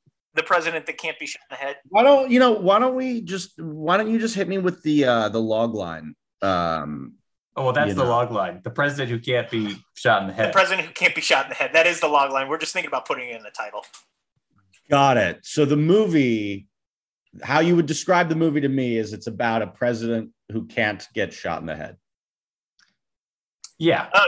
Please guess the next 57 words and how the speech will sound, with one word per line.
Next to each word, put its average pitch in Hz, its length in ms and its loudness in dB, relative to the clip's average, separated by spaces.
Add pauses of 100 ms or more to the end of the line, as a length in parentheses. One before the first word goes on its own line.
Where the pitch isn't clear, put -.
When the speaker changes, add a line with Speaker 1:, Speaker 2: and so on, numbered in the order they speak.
Speaker 1:
sure. - 260 6
I 165 100 8
guess 208 220 4
if, 185 100 -2
like, 170 200 2
Jaws 151 320 4
is 135 100 -8
about 131 260 -2
a 120 40 -10
shark, 131 440 -2
then 117 240 -12
yeah, 113 180 -6 (120)
okay, 113 300 -10 (120)
fine. 98 260 -8 (1040)
Speaker 2:
Uh-huh. 127 500 0 (520)
Speaker 1:
I'm 202 140 6
sorry. 196 260 4
Well, - 180 4
I'm, 190 140 2 (460)
I'm 233 160 6
sorry. 190 260 6
That's, - 360 -2 (160)
I, 190 140 2
I, 185 320 0
that 190 140 2
felt 202 160 2
like 165 220 0
I 147 100 -2
was, 143 420 -8
uh, 165 220 -12
off 160 160 -2
the 151 80 -8
cuff 139 240 -4
there. 113 220 -6 (520)
Y-, 240 160 -6
yeah, 233 300 2
it 202 140 2
is 214 140 0
about 180 240 4
a, 156 260 0
a 147 40 -4
president 143 400 -4
who 139 60 -20
can't 127 220 -8
get 131 100 -18
shot 120 200 -8
in 120 40 -20
the 117 60 -12
head, 123 120 -10
but 165 100 0
it's 180 140 -6
really 226 180 0
more 170 200 0
about 143 260 0
people 131 360 -8
and, 117 280 -14
and, 113 340 -20